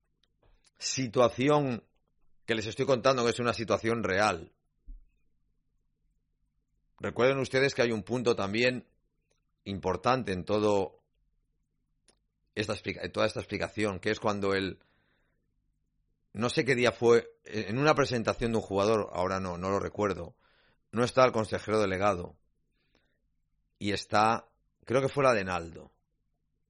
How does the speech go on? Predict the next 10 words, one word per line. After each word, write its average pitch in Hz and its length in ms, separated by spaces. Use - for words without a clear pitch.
pudo 139 240
ser 120 140
la 101 120
de 92 100
Naldo, 92 300
no 110 100
está 117 200
el 110 60
consejero 101 400
delegado, 131 600